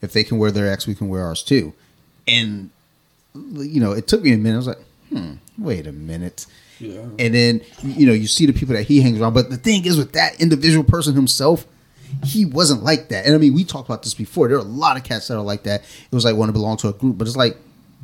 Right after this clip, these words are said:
Speaker 1: but I know you're not like that. At least I never believed you were like that because you never made me feel like you were that way. And many others never made me feel like you were that way.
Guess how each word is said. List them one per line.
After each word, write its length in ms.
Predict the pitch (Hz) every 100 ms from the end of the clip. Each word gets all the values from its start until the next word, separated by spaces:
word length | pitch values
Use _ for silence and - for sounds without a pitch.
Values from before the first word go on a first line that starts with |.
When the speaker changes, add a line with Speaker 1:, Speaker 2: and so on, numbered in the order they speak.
| 113
Speaker 1:
but 260 | 101 117 - _ _ _ -
I 120 | 117
know 220 | 104 120
you're 160 | 156 113
not 200 | 95 -
like 220 | 90 90
that. 160 | 90 90
At 60 |
least 220 | 110 117 -
I 180 | 107 110
never 360 | 104 104 120 113
believed 340 | 95 110 175
you 80 | 135
were 60 | 95
like 140 | 107
that 120 | 117
because 280 | 110 117 104
you 60 | 113
never 200 | 120 107
made 180 | 113
me 80 | 107
feel 200 | 101 202
like 200 | 156 120
you 60 | 123
were 60 | 101
that 200 | 98 95
way. 240 | 107 120 - - -
And 180 | 120 117
many 260 | 127 131 -
others 280 | - 180 127
never 120 | 113 113
made 180 | 110
me 80 | 110
feel 160 | 104 117
like 240 | 98 101
you 100 | 110
were 60 | 101
that 200 | 90 87
way. 200 | 90 80